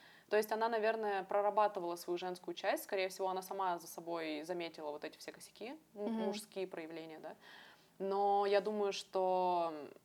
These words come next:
Speaker 1: это не очень помогло. Ну, я имею в виду <laughs> ее проработка. Скорее всего, она просто компенсировалась как-то. И да, женскую часть она, может, у себя вырастила, но мужскую не уменьшила. Потому что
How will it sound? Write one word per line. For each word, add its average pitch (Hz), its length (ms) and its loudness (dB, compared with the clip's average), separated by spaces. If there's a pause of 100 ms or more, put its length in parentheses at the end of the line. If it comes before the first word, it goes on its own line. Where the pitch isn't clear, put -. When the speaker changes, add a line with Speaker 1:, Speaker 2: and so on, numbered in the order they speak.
(440)
Speaker 1:
это - 160 -2
не 185 120 0
очень 160 200 -4
помогло. 165 480 -6 (160)
Ну, 240 60 0
я 208 100 8
имею 202 180 6
в - 80 4
виду 214 40 0
<laughs> 208 120 0
ее 220 60 4
проработка. 208 680 -2
Скорее 220 280 6
всего, 208 400 4
она 190 140 0
просто 208 260 -2
компенсировалась 214 800 0
как-то. - 300 -2
И 208 220 0 (280)
да, 214 200 6
женскую 208 400 0
часть 196 260 2
она, 185 100 -2
может, 180 200 -4
у 190 40 -12
себя 175 220 -4
вырастила, 202 600 -2
но 190 100 -2
мужскую 202 400 -6
не 196 60 0
уменьшила. 175 500 -4
Потому 185 260 -4
что 185 240 0